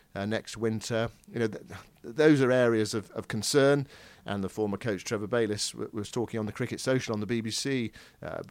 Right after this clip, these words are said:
about a week or so ago, saying exactly the same thing. You know, that, that's one area where England have really got to find some quality, but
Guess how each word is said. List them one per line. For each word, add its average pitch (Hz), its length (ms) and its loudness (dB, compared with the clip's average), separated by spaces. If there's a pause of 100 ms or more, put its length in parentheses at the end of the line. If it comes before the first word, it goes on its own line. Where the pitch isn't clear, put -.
about 104 220 -4
a 104 40 -2
week 110 160 -4
or 107 60 -6
so 107 180 -2
ago, 117 220 0
saying 110 240 -2
exactly 110 300 -4
the 104 60 -6
same 113 220 -4
thing. 123 220 0
You 101 60 -6
know, 104 120 -2
that, 113 160 -6
that's 117 240 -4
one 120 280 2
area 110 340 -2
where 110 140 -2
England 107 340 -4
have 113 100 -8
really 123 300 0
got 107 200 -4
to 98 80 -14
find 110 400 -4
some 107 140 -10
quality, 131 400 -4
but 95 180 -8